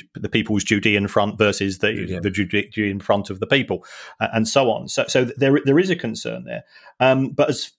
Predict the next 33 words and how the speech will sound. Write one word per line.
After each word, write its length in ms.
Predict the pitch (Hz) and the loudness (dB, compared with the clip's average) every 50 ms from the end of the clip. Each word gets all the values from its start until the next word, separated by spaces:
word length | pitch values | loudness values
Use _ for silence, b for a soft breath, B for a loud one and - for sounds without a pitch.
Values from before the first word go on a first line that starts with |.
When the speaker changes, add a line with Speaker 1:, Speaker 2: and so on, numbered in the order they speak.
| - | -4
Speaker 1:
th-, 140 | 131 143 143 | -2 -2 0
there 140 | 139 151 147 | 2 2 0
is 100 | 147 - | 2 0
nothing 460 | 143 165 196 185 - 190 165 156 147 - | 0 -2 -2 -2 -2 -2 -2 -2 -4 -4
concrete. 720 | - - 160 160 156 151 143 - 110 107 120 113 - - - | -2 -2 -2 0 0 -2 -4 -6 -6 -8 -8 -10 -12 -8 -6
Uh, 60 | 131 120 - | -6 -6 -4
I, 160 | - 135 - 135 | -4 -2 -2 0
I 20 | |
think, 320 | - - 180 - - - - 143 131 - - | 0 0 -2 -2 -4 -10 -12 -12 -10 -6 -6
uh, 60 | 147 - - | -6 -6 -6
you 140 | - 135 123 | -4 -4 -4
know, 60 | 113 | -2
the, 280 | 117 113 123 113 113 113 B B B B B _ _ _ | 0 2 2 2 2 0 B B B B B _ _ _
it 120 | - 131 131 | 0 2 2
was 160 | 131 120 - | 2 0 0
the 80 | - 110 | -4 -4
principle 800 | - - - 147 147 - - - 117 - - 110 104 - - _ _ - | -2 0 0 0 0 0 -2 -2 -2 0 0 -2 -2 -2 -8 _ _ 2
of 480 | 120 113 117 123 135 - - - - | 4 4 4 2 2 0 0 0 -2
having 480 | - - 127 113 - 117 113 113 113 113 | -2 -2 -2 -2 0 -2 -4 -4 -6 -4
a 80 | - 110 | -4 -4
shadow 480 | - - - 117 110 107 110 110 110 110 | -2 0 0 0 0 0 0 -2 -2 -2
board 480 | - 120 117 117 - 123 - - - b b b b b b b _ - | -2 0 0 0 0 -2 -4 -6 -8 b b b b b b b _ -2
uh, 320 | - 50 50 - - - | 0 0 2 0 0 -2
that 440 | 113 107 113 110 98 - - - - - | 0 0 0 0 0 -2 -10 -16 -14 -6
the, 200 | - - 120 - - | -4 -4 -4 -2 -4
the 100 | 113 110 | -4 -2
fan-led 480 | - 123 117 117 110 110 110 110 - | 0 0 0 0 0 0 -2 -2 -2
review 340 | 110 113 110 113 113 107 104 | -4 -4 -2 -2 -2 0 0
lent 320 | 104 110 107 110 110 - | 0 0 0 -2 -4 -6
its 180 | 113 - - - | -8 -6 -6 -6
support 380 | - - - - 120 117 113 - - | -6 -2 2 4 4 4 4 0 -4
to. 160 | - 127 - - B B B B B B B B B B B _ _ _ - - | -4 -4 -4 -6 B B B B B B B B B B B _ _ _ -10 -10
Th-, 140 | - - | -8 -10